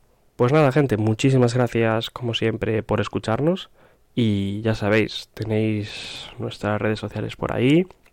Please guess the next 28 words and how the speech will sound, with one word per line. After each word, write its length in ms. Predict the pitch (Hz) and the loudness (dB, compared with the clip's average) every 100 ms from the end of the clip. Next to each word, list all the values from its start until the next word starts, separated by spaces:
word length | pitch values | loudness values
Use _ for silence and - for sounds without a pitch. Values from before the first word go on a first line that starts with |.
| _ _ _ - - | _ _ _ -8 -6
escribirnos 480 | 123 113 113 113 | -2 2 4 4
para 240 | - 107 98 | 2 0 0
cualquier 320 | 101 101 98 | -2 -4 -2
cosa, 440 | 117 127 147 143 | 0 2 2 2
en 120 | 139 123 | 0 0
comentarios 540 | - 101 107 107 104 | -2 -2 0 -2 -2
ponernos, 440 | 104 104 104 101 - - - - _ | -2 0 0 -2 -6 -18 -20 -20 _
eh, 300 | - 98 98 | 0 0 0
si 160 | 95 - | -4 -6
tenéis 280 | 101 101 - | -2 -2 -2
alguna 240 | 101 95 | 0 0
anécdota, 560 | 98 107 107 - 101 101 | 0 0 0 0 0 0
si 120 | - | -4
os 100 | - | -2
ha 40 | |
gustado 280 | 98 95 98 | -2 0 0
alguna 280 | 92 95 87 | 2 2 0
cosa, 560 | - 101 - 101 98 98 | 0 -2 0 0 2 2
lo 100 | 95 | -2
que 100 | - | -4
sea. 340 | - 107 87 - - | -4 -2 -4 -6 -10
Nosotros 340 | 101 104 98 | -6 -6 -2
encantados 400 | 104 107 98 98 | -2 0 0 0
de 80 | 98 | -2
leeros 280 | 101 110 107 | -2 -4 -6
como, 460 | 98 101 104 110 | -4 -4 -4 -6
como 220 | - 104 | -6 -6
siempre 360 | 107 113 120 160 | -4 -4 0 -2